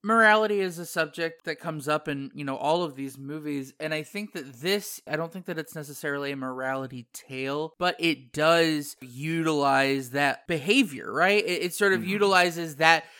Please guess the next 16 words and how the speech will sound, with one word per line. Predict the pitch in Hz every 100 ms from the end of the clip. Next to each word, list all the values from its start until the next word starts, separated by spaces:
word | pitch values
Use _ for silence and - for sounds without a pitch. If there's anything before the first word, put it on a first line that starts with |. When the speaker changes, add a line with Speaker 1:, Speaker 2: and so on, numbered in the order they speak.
| -
Speaker 1:
pertinent | - 196 180 165 151
moments. | 156 214 214 156 123 120 -
It's | 170 160 -
the | 156 156 147
introduction | 190 196 202 170 175 - 160
of | - 156 151
sexual | - 160 - 165 151
activity | 147 147 - 165 151 143 135
in | 127 135 131 131 -
teenagers. | - 156 143 131 127 120 113 - - -
Speaker 2:
Yeah. | 175
Speaker 1:
And | 175 180
it | 190 175
doesn't | 202 208 196
seem | - - 208 202 202 196
as | 151 165 165 160 -